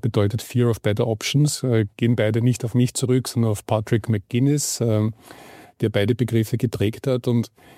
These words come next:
im Wesentlichen geht's bei fobo, äh, darum, dass man einfach, äh, keine Entscheidung trifft aus unterschiedlichen Gründen.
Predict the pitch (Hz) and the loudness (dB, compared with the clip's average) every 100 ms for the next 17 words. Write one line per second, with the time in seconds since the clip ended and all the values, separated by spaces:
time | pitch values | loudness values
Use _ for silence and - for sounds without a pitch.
0 | _ - 110 110 127 123 123 113 - 120 | _ -2 0 2 2 4 2 0 -4 -2
1 | 110 110 127 131 123 - 120 113 107 104 | -2 -2 0 2 0 -2 0 0 0 2
2 | 117 120 117 120 117 107 123 - - 123 | 2 2 0 0 -2 2 0 0 -2 0
3 | 110 - 113 123 117 110 104 117 - 110 | 0 0 0 2 2 0 0 0 -2 0
4 | 123 - - 104 127 123 127 113 113 113 | 0 0 -8 -2 0 0 0 0 2 0
5 | 107 107 113 - 135 | 0 0 2 -2 -8